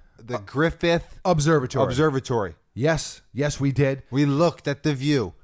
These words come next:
Speaker 1: which was quite smogful.
Speaker 2: We, I, I
Speaker 1: Could
Speaker 2: tell you
Speaker 1: not
Speaker 2: what,
Speaker 1: see the
Speaker 2: L A,
Speaker 1: city.
Speaker 2: I love L A. The weather is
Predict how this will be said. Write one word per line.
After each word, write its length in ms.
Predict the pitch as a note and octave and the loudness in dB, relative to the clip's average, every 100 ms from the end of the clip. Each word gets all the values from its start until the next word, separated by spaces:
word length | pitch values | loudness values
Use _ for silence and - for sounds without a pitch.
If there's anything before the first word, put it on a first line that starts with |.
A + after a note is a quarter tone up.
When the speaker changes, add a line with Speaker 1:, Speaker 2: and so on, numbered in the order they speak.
| - | -10
Speaker 1:
which 200 | B2 A#2+ | -8 -4
was 200 | B2+ A2+ | -4 -6
quite 340 | - D#3 D3+ D3 | -4 -2 -2 -4
smogful. 920 | - C3 C3+ C#3+ B2 - G2 E2 - _ - | -8 -4 0 0 0 -4 -6 -8 -12 _ -2
Speaker 2:
We, 380 | D3 D#3+ D#3+ _ _ C#3 | 0 0 -2 _ _ -4
I, 160 | D3 - | -2 -4
I 60 | D#3 | -8
Speaker 1:
Could 260 | - F3 F3+ | 0 2 4
Speaker 2:
tell 100 | G3+ | 4
you 60 | |
Speaker 1:
not 20 | G3 | 4
Speaker 2:
what, 80 | E3 | 2
Speaker 1:
see 100 | F3 | 2
the 100 | E3 | 2
Speaker 2:
L 80 | E3 | 4
A, 20 | |
Speaker 1:
city. 160 | F#3+ - | 4 2
Speaker 2:
I 160 | D3+ | 0
love 300 | C#3+ D#3 F3+ | 2 2 2
L 160 | F#3 E3+ | 2 2
A. 100 | D#3+ | 0
The 140 | C3 | 0
weather 480 | A#2+ A#2 D3 D#3 D#3+ | -4 -2 -2 0 -2
is 400 | - C#3 C3+ - | -4 -6 -4 -6